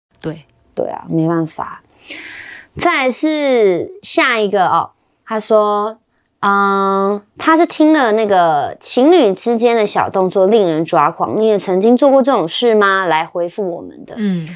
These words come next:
Speaker 2: 他说他觉得吃，吃饭玩游戏真的很不 OK，我会在朋友去厕所的时候才会拿手机出来滑，朋友回来就把手机收起来，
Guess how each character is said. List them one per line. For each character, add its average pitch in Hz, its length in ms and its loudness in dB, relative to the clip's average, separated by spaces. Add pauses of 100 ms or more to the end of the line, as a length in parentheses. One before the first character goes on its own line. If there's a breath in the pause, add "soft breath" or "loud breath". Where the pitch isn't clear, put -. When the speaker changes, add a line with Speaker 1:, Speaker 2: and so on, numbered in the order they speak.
(220 loud breath)
Speaker 2:
他 277 140 2
说 302 240 2
他 294 100 2
觉 233 160 4
得 180 200 0
吃， 311 520 0
吃 302 240 2
饭 262 240 0
玩 175 160 -2
游 170 140 -4
戏 196 160 -4
真 190 180 -2
的 190 80 0
很 151 160 -2
不 160 100 -2
OK， 156 460 -2 (300 loud breath)
我 202 160 2
会 294 160 2
在 294 120 2
朋 226 120 -2
友 214 140 0
去 208 120 -4
厕 214 220 -2
所 180 100 0
的 160 80 -2
时 170 140 -4
候 185 80 0
才 185 220 -2
会 202 140 2
拿 170 180 2
手 175 120 -4
机 156 140 -6
出 175 200 -2
来 147 180 0
滑， 90 360 -8 (540 soft breath)
朋 240 160 2
友 277 140 4
回 202 120 2
来 180 80 2
就 208 120 -2
把 185 140 0
手 160 140 -10
机 160 160 -8
收 156 220 -8
起 - 180 -14
来， - 220 -20